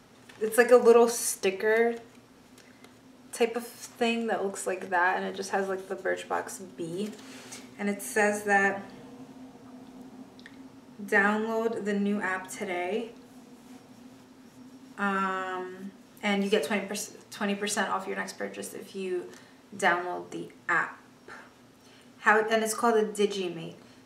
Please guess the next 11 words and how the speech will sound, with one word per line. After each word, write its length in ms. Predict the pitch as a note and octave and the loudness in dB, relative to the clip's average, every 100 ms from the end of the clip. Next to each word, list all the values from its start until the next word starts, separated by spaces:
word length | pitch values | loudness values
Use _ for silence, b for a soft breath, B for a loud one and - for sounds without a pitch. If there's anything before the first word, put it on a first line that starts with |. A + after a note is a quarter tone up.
| B | B
Stick 480 | - - A3 A3 | -8 0 0 0
it 180 | C4 - - | -2 -2 -4
to 160 | A#3+ | -4
your 180 | A3+ G#3+ | 0 0
phone, 680 | G#3 - G3+ G3 G3+ A#3 B3+ - - - - - - - | -2 -6 -4 -2 0 -2 -6 -12 -20 -20 -20 -20 -20 -16
clean 500 | - - A3 G#3+ G#3+ | -14 -6 -2 0 0
your 240 | G#3+ G#3+ G#3 | 2 2 0
screen, 960 | - - - G#3+ G3 G3+ G#3+ A#3+ A#3 | -4 -8 -6 -2 0 0 0 -4 -6
restick 840 | G3+ G3+ G#3+ - - - G#3 - - | -6 -4 -2 -4 -8 -4 -4 -6 -8
and 220 | G#3 G3 | -6 -4
reuse. 1000 | F#3+ G3 G3 F3+ F#3 F3 - - - - | -4 -2 -2 -4 -4 -6 -6 -12 -12 -12